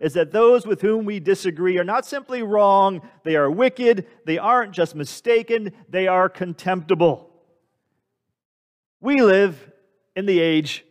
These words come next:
of outrage. Sin is dead, and outrage has filled that void. It allows for us to still engage in what sin used to do, right? It allows us to engage in societal or communal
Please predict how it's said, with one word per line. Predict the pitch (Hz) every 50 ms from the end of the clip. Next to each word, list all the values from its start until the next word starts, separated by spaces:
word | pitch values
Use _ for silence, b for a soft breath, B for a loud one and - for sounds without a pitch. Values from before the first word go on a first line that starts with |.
| _ _ _
of | - 160 170
outrage. | 190 180 180 185 - 165 156 151 120 - - - - - - _ _ _ _ _ _ _ _ _ _ _ _
Sin | - - - - 254 262 247
is | 247 202 160
dead, | 135 156 208 196 175 160 160 180 208 190 156 - _ _ _ _ _ _ _ _ _ _ _ _ _ _ _ _ -
and | 185 196 220
outrage | 247 262 262 254 240 220 226 226 220 208 170 147
has | 190 202 196 -
filled | - - - 220 226 226 226 226 226 214 - - -
that | 170 147 196 196 202 202 196 170 - - -
void. | 156 139 135 180 190 190 190 190 180 156 139 117 - _ _ _ _ _ _ _ _ _ _ _ _ _ _ _ _ _ _ _ _ _ _ _ _ _ _ _ _ _ _ _ _ _ _ _ _ -
It | 202 208
allows | 220 214 233 240 240 254 247 247 254 254 202 -
for | - 233 220 220
us | 214 214 - -
to | - - 196
still | - - - 247 247 240 233
engage | 226 220 208 165 247 247 233 214 170 151 170 208 165 175
in | 190
what | 185 190 190
sin | - - 254 247 247 240 220
used | 156 202 220 214 -
to | 233 240
do, | 190 302 294 240
right? | 190 208 247 226 - B B B
It | 214 220
allows | 214 214 214 233 254 269 247 -
us | 247 240 -
to | - 240 233
engage | 233 220 196 156 175 196 190 196 208 214 160 180
in | 185 165
societal | 151 - - 170 - - - 226 220 233 233 240 240 226 233 233
or | 233 226 185 180
communal | 165 - - 196 202 214 247 247 254 240 233 233 226 233 208 b